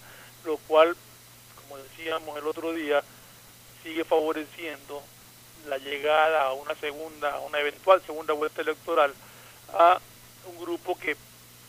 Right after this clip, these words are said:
hace lo que su líder dice, que es un voto duro, que no les interesa quién es el candidato,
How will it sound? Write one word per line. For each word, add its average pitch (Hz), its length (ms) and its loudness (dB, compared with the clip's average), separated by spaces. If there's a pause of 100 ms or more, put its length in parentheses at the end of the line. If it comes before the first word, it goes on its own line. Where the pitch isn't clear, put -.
(280)
hace 185 400 0
lo 160 160 -8
que 147 100 -14 (100)
su 147 100 -20
líder 190 420 -4
dice, 185 400 -14 (120)
que 165 60 -10
es 147 80 -12
un 160 180 -16
voto 170 340 -8
duro, 180 440 -6
que - 180 -16
no - 100 -10
les 160 140 -10
interesa 165 500 -10
quién 175 180 -16
es 175 80 -14
el 170 100 -12
candidato, 165 580 -4